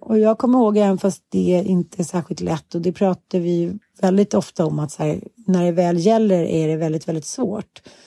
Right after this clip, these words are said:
Men man kan också öva lite så här, när julaftons morgon kommer, kan man liksom, man kan ha något mantra. Man kan liksom upprepa tre saker för sig själv så här. Om hen kommer hit och är onykter, då kommer jag se till att den går.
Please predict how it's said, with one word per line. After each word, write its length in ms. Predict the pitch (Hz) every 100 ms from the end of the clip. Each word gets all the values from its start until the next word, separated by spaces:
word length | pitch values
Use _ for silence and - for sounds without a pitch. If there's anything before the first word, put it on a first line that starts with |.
| _ -
Men 320 | 220 220 220
man 120 | 233
kan 100 | 254
också 140 | 240 -
öva 460 | 254 220 214 240
lite 420 | 302 269 - 180 151
så 120 | 156
här, 140 | 151
när 100 | 175
julaftons 680 | 175 175 175 - 180 175 - 202 - 220
morgon 440 | 202 180 175 175
kommer, 380 | 285 269 226 196
kan 180 | 190 175
man 200 | 170 180
liksom, 340 | 180 180 185
man 100 | 202
kan 160 | 226 233
ha 180 | 262
något 180 | 233 185
mantra. 640 | 214 190 175 - 233 156 - - _ - 262
Man 100 | 262
kan 180 | 285
liksom 340 | 254 247 262 -
upprepa 540 | 262 226 - 269 262 233
tre 300 | - 185 180
saker 420 | - 165 - 160
för 120 | 165
sig 100 | 156
själv 300 | 247 196 165
så 160 | - -
här. 220 | - - - _ _ -
Om 160 | 190 190
hen 460 | 247 294 285 269
kommer 200 | 254 226
hit 180 | 196 -
och 160 | 190 190
är 160 | 190
onykter, 600 | 202 214 262 - 262 262
då 140 | 214 196
kommer 200 | - 180
jag 60 |
se 60 | 156
till 140 | -
att 80 | 160
den 120 | 170
går. 360 | 180 294 311